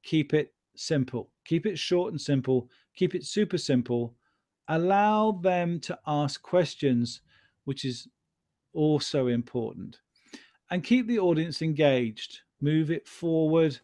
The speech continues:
and use language that is simple and compelling to understand. We've mentioned this already,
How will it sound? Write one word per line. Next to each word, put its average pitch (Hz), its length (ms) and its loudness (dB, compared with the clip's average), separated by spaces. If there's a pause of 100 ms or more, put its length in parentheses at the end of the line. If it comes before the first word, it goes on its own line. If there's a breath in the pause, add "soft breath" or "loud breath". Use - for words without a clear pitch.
(400 soft breath)
and 139 200 2
use 147 500 4
language 131 560 2
that 117 120 -2
is 120 180 -2
simple 156 580 -2 (120)
and 127 180 0
compelling 127 720 0
to 120 80 -8
understand. 107 680 -4 (1300 soft breath)
We've 180 180 4
mentioned 233 400 6
this 180 220 2
already, 139 560 4